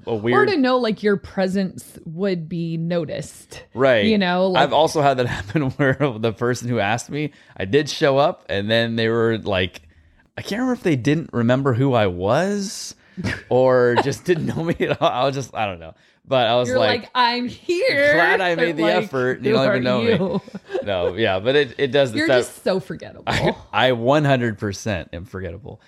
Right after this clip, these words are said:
Speaker 2: And that's okay. I fly under the radar
Speaker 1: Oh,
Speaker 2: that way.
Speaker 1: stop
Speaker 2: No, no, no.
Speaker 1: it.
Speaker 2: It's a
Speaker 1: Are you
Speaker 2: good thing.
Speaker 1: kidding?
Speaker 2: I'm bragging, actually, 'cause I, I can,
Speaker 1: Oh, I
Speaker 2: I can
Speaker 1: love being forgettable. It's my favorite.
Speaker 2: <laughs> I love that nobody knows me.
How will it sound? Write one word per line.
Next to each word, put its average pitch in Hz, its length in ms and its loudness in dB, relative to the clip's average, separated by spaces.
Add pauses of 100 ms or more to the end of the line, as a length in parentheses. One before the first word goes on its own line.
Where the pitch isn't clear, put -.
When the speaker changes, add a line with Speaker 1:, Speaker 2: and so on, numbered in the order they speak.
(120)
Speaker 2:
And - 80 -6
that's - 200 0
okay. 120 300 0
I 98 60 -2
fly 135 260 0
under 127 120 0
the 110 100 2
radar 90 320 0
Speaker 1:
Oh, 254 280 4
Speaker 2:
that 233 40 2
way. 190 300 -4
Speaker 1:
stop 196 300 2
Speaker 2:
No, 160 100 2
no, 185 220 2
no. 170 80 -2
Speaker 1:
it. 156 100 -4
Speaker 2:
It's 127 100 -2
a - 40 2
Speaker 1:
Are 285 40 4
you 285 60 2
Speaker 2:
good 110 160 2
thing. 277 140 4
Speaker 1:
kidding? 190 400 2
Speaker 2:
I'm 175 120 0
bragging, 87 460 -2
actually, 82 400 -10
'cause 82 180 -12
I, 80 140 -6 (100)
I 180 200 -2
can, 104 100 -6
Speaker 1:
Oh, - 280 -10
I - 60 -2
Speaker 2:
I 254 40 0
can 233 80 -4
Speaker 1:
love 180 180 -2
being 214 180 -2
forgettable. - 480 -4
It's - 140 -2
my 262 180 4
favorite. 180 480 0 (380)
Speaker 2:
<laughs> - 340 -18
I 226 120 0
love 240 240 2
that 214 100 0
nobody 202 300 2
knows 156 320 2
me. 156 300 -4